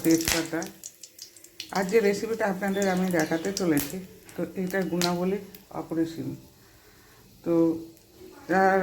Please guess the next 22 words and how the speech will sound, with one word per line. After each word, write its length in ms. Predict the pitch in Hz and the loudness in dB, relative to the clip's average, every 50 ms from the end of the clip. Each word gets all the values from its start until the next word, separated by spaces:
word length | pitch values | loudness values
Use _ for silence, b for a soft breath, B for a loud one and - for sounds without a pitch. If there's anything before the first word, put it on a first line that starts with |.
| 180 | 4
রক্তকলতায় 760 | 170 165 - - 190 190 185 185 180 185 185 180 196 185 185 | 2 2 0 -2 -2 -2 0 0 0 0 0 0 2 2 2
ভুগছেন, 500 | 175 180 - - - - - 190 190 190 196 202 - - - - - - - - - - - - 302 - - - - - - - - - - - - - - - - | 2 0 -4 -8 -10 -8 -6 -4 -4 -4 -4 -8 -8 -8 -8 -8 -10 -16 -20 -20 -20 -20 -20 -20 -20 -20 -20 -20 -20 -20 -20 -20 -20 -20 -18 -18 -18 -16 -14 -10 -6
আর 80 | 160 165 147 127 - 160 170 - | -4 -4 -4 -4 -6 -6 -2 2
যারা 280 | 175 165 165 170 175 165 | 4 4 4 4 2 2
হাই 200 | 160 156 160 165 160 | 0 0 0 0 0
প্রেশারে 360 | - 175 175 - 180 180 185 | 0 0 2 2 4 4 4
ভুগছেন, 480 | 175 180 170 165 151 147 151 175 180 185 196 196 196 - - - - - - - - - - - - - - | 2 2 0 0 0 0 0 0 0 0 0 -4 -6 -10 -14 -16 -18 -18 -18 -18 -18 -12 -8 -8 -8 -8 -6
তাদের 260 | - 135 143 156 175 180 - | -6 -2 0 0 0 0 2
তো 60 | 185 180 | 2 4
অপরিহার্য। 800 | 165 147 147 - 175 175 180 180 170 175 - - - 175 175 175 - - - 165 | 4 2 2 0 0 2 2 4 2 2 0 0 -2 -2 -2 -2 -6 -6 -4 -4
এছাড়াও 340 | 160 - 185 175 180 180 175 | 0 4 4 6 6 6 6
যারা 340 | 156 160 165 165 170 170 165 165 - - - - - | 4 6 6 6 6 4 2 -2 -8 -16 -20 -16 -10
স্বাস্থ্য 560 | - - - - - 170 170 - - - - 202 | -8 -6 -2 0 2 2 2 2 0 -2 0 0
নিয়ে 300 | 196 190 185 185 180 170 165 - | 2 2 2 2 2 2 2 2
ভুগছেন, 400 | 165 160 160 - - 180 180 190 - - - - - - - - - - | 2 2 2 2 2 2 0 0 0 -4 -4 -4 -4 -4 -4 -4 -6 -4
তাদের 280 | 170 165 160 160 190 196 - | -2 -2 0 0 -2 -2 -2
পক্ষেও 360 | 190 175 156 - - 190 202 | -4 -6 -6 -6 -6 -6 -4
এই 140 | 196 165 156 | -4 -2 -2
রেসিপিটা 600 | 160 156 160 - - 170 156 - 165 - 180 190 196 - - 170 - | -2 -2 -2 -2 -2 -2 -2 0 0 0 0 -2 -2 -4 -6 -2 0
দুর্দান্ত 400 | 175 180 - - 180 180 175 165 | 0 0 2 2 2 2 2 0
কাজে 320 | 175 156 151 151 143 143 143 135 | 0 0 2 0 0 0 0 -2
দেবে। 180 | 135 135 131 | -4 -6 -6